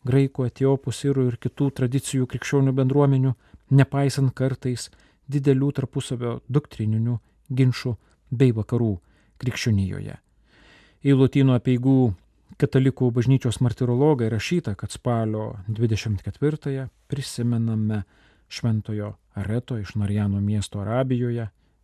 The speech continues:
jo valdovo ir trijų šimtų keturiasdešimties draugų kankinystę pagal Chemaro karaliaus Du, Du Nuvazų paliepimą imperatoriaus Justino laikais.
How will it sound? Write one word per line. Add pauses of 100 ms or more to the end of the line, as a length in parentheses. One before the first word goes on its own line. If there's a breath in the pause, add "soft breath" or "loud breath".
jo
valdovo (140)
ir
trijų
šimtų
keturiasdešimties
draugų (100)
kankinystę (800 soft breath)
pagal (360)
Chemaro
karaliaus
Du, (240)
Du
Nuvazų (380)
paliepimą (500)
imperatoriaus (380)
Justino
laikais.